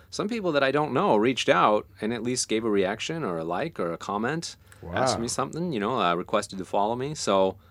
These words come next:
Speaker 1: I don't know what they saw in the video, but they saw something, and it's just step by step, right? It's a
Speaker 2: Yeah.
Speaker 1: step by step process, and then learn by doing.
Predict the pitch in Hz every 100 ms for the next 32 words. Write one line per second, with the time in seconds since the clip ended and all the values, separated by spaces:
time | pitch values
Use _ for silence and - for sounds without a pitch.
0 | - _ _ _ - 156 175 147 151 127
1 | - 127 131 110 95 180 175 90 98 101
2 | 113 135 - 165 80 78 - _ - 101
3 | 95 92 92 - - _ _ - - _
4 | - _ _ _ - - 131 - 139 -
5 | 95 - 80 76 80 - - - _ -
6 | 98 92 120 117 117 104 98 - 92 -
7 | 120 143 73 67 151 85 80 78 - -
8 | _ - _ _ 85 101 117 127 113 104
9 | 92 117 104 69